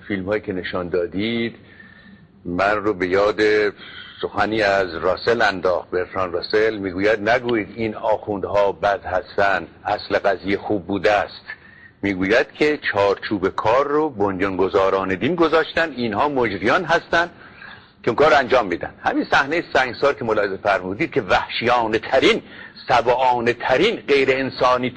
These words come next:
ترین وجهی است که ممکن است یک کسی رو تنبیه بکنن، این عرض می‌کنم که یادگار اسلام عزیز هست، اسلام پربرکت که البته از یهود گرفته، به لحاظ اینکه ما می‌دانیم که این اسلام عزیز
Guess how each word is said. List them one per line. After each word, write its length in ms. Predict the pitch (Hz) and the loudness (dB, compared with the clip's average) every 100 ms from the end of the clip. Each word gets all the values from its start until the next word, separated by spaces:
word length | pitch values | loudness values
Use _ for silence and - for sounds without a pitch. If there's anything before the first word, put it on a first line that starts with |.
| - | 0
ترین 300 | 131 151 135 | 0 0 2
وجهی 380 | 151 190 - 120 | 4 2 0 -6
است 140 | - | -4
که 100 | - | -2
ممکن 300 | 107 107 120 | -2 0 0
است 160 | 117 - | 0 -2
یک 100 | 104 | -2
کسی 220 | 107 110 | -2 -2
رو 100 | 101 | -4
تنبیه 300 | 101 98 98 | -2 -2 -2
بکنن، 400 | 90 104 113 190 220 - - - - - - | -2 0 2 2 0 -14 -20 -20 -20 -20 -4
این 340 | 131 156 - | -2 -2 0
عرض 220 | 131 143 | 0 0
می‌کنم 380 | 139 123 120 131 | -2 -2 -2 -2
که 100 | 127 | 0
یادگار 520 | 110 98 - 117 127 - - - - - - | 0 0 2 2 2 -4 -20 -20 -20 -18 -4
اسلام 440 | 90 87 110 113 | -4 0 2 2
عزیز 340 | 95 85 113 147 | 0 0 -2 0
هست، 400 | 139 151 151 - - - - - - | 2 2 0 -10 -20 -20 -20 -20 -10
اسلام 320 | 95 - 117 120 | -8 -2 -2 2
پربرکت 760 | 107 90 95 90 127 143 175 - - - - | 2 2 0 0 2 2 2 -6 -20 -20 -10
که 280 | - 156 127 | 0 2 4
البته 500 | 120 120 113 - 85 | 4 2 2 2 2
از 120 | 98 90 | 2 2
یهود 420 | 107 98 139 139 | 0 2 -2 2
گرفته، 640 | 196 175 151 170 165 165 - - _ _ - | 2 2 0 0 0 0 -8 -20 _ _ -8
به 220 | 95 110 | 0 2
لحاظ 240 | 117 135 135 | 2 2 0
اینکه 240 | 127 127 | 0 0
ما 120 | 127 | 0
می‌دانیم 400 | 139 135 113 101 | 0 2 0 0
که 340 | - 98 90 78 - - - | -2 0 0 -2 -10 -20 -10
این 340 | 92 92 98 113 | -4 -2 0 0
اسلام 360 | 95 104 101 | 0 0 2
عزیز 300 | 95 98 135 | 2 2 0